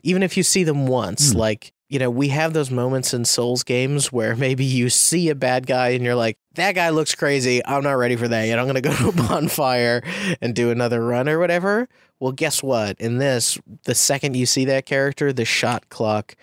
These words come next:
Speaker 1: begins, but that also means, like, when you encounter those vines, like, they begin to wither. So they'll be, they'll be free in a certain amount of time,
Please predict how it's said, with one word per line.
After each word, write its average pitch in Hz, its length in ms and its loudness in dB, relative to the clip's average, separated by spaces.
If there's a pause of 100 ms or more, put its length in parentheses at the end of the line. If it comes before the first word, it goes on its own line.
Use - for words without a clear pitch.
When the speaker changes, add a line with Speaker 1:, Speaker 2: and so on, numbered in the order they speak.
(380)
Speaker 1:
begins, 120 540 0
but 117 160 -2
that 117 120 2
also 117 300 0
means, 113 380 -2
like, 113 340 -4
when 117 120 -4
you 117 160 0
encounter 113 540 -2
those 110 500 -2 (440)
vines, 110 1080 -2
like, 110 320 -2
they 113 320 0
begin 113 380 -2
to 117 140 -4
wither. 110 400 -2
So - 220 0
they'll 117 200 -2
be, 113 200 -4 (200)
they'll 151 180 0
be 147 140 0
free 131 580 0 (320)
in 113 120 -2
a 110 60 -2
certain 110 320 0
amount 107 260 -2
of 110 80 -8
time, 107 600 -2